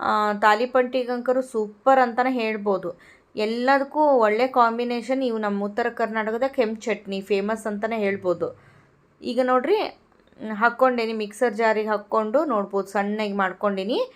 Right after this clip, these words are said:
ಆ, ನೋಡ್ಬೋದು, ಈಗ ನಾನು, ಆ, ಒಂದು ಸ್ವಲ್ಪ ಎಣ್ಣೆ ಕಾಸಾಕಿಟ್ಟು ಅದ್ರೊಳಗೆ ಒಂದು ಸ್ವಲ್ಪ ಇದನ್ನ ಕೈ ಆಡಿಸ್ಕೊಂಡು ತೆಗೆದಿಡ್ಬೋದು.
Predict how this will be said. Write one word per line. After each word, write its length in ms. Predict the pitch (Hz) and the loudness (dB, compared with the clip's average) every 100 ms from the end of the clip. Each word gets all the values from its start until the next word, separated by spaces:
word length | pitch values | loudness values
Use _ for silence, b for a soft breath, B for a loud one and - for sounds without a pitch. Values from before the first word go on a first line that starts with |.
| B B B - | B B B -2
ಆ, 220 | 226 208 | 0 2
ನೋಡ್ಬೋದು, 640 | 208 208 185 180 - _ _ _ _ _ _ _ _ _ _ 240 | 0 -2 -2 -4 -10 _ _ _ _ _ _ _ _ _ _ -2
ಈಗ 220 | 262 269 | 4 4
ನಾನು, 580 | 269 254 247 262 233 - | 6 4 4 2 2 0
ಆ, 200 | 220 220 | 0 0
ಒಂದು 140 | 214 208 | 0 0
ಸ್ವಲ್ಪ 280 | 247 285 285 | 0 2 2
ಎಣ್ಣೆ 420 | 214 214 226 262 | 2 0 -2 0
ಕಾಸಾಕಿಟ್ಟು 840 | 262 220 226 226 220 208 302 392 | 2 2 0 -2 -4 -6 -2 2
ಅದ್ರೊಳಗೆ 600 | 302 - 226 220 226 240 | 2 2 0 2 2 0
ಒಂದು 140 | 240 | -2
ಸ್ವಲ್ಪ 320 | 226 226 226 262 | -2 -2 -2 0
ಇದನ್ನ 300 | 240 214 277 440 B B _ | 0 0 -2 -4 B B _
ಕೈ 200 | - 233 | -2 2
ಆಡಿಸ್ಕೊಂಡು 800 | 233 233 - 233 226 330 508 - _ _ - | 2 0 -2 -4 2 2 2 -2 _ _ -2
ತೆಗೆದಿಡ್ಬೋದು. 800 | 226 220 214 202 - 202 175 | -2 0 -2 -4 -4 -2 -2